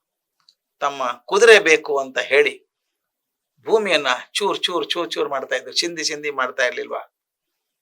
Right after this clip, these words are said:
ನಾವು ಸಗರ ಪುತ್ರರೇ ತಾನೆ, ನಮ್ಮನೆ ನೀರ್ ಬೇಕು ಅಂತ ಬೋರ್ವೆಲ್ ಹಾಕ್ತೀನಿ, ಅವ್ರಿಗೊಂದ್ ಹಾಕ್ತಾರೆ, ಅವ್ರಿಗೊಂದ್ ಹಾಕ್ತಾರೆ, ಅವ್ರಿಗೊಂದ್ ಹಾಕ್ತಾರೆ, ಹತ್ತಾರು ಕಡೆಗೆ. ಭೂಮಿಗೆ ಒಂದು ಶರೀರ ಇದೆ ಅಂತ ಅನ್ಕೊಂಡ್ರೆ ನೀವು,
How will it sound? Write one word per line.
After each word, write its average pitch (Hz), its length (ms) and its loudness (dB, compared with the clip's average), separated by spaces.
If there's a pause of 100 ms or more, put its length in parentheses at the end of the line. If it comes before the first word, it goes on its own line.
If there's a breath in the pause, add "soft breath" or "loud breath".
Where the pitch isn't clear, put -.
(760)
ನಾವು 143 280 0
ಸಗರ 147 280 2
ಪುತ್ರರೇ 143 440 -2
ತಾನೆ, 151 380 -2 (1300)
ನಮ್ಮನೆ 135 320 -2
ನೀರ್ 147 260 0
ಬೇಕು 139 260 0
ಅಂತ 170 140 -2
ಬೋರ್ವೆಲ್ 139 340 4
ಹಾಕ್ತೀನಿ, 120 540 -10 (640)
ಅವ್ರಿಗೊಂದ್ 165 380 2
ಹಾಕ್ತಾರೆ, 139 340 -6
ಅವ್ರಿಗೊಂದ್ 151 360 0
ಹಾಕ್ತಾರೆ, 135 300 -6
ಅವ್ರಿಗೊಂದ್ 139 340 -4
ಹಾಕ್ತಾರೆ, - 680 -14 (100)
ಹತ್ತಾರು 175 440 2
ಕಡೆಗೆ. 143 380 -2 (600)
ಭೂಮಿಗೆ 214 460 4
ಒಂದು 156 260 2
ಶರೀರ 208 400 6
ಇದೆ 156 420 4
ಅಂತ 147 200 -4
ಅನ್ಕೊಂಡ್ರೆ 143 540 0
ನೀವು, 127 580 -6